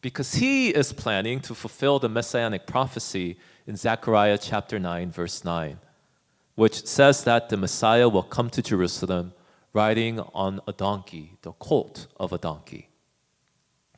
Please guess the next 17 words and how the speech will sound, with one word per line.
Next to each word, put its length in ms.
And 140
this 180
tells 380
me 160
that 300
Jesus 500
did 220
not 300
have 440
and 140
did 140
not 300
need 460
a 80
public 500
relations 600
team. 300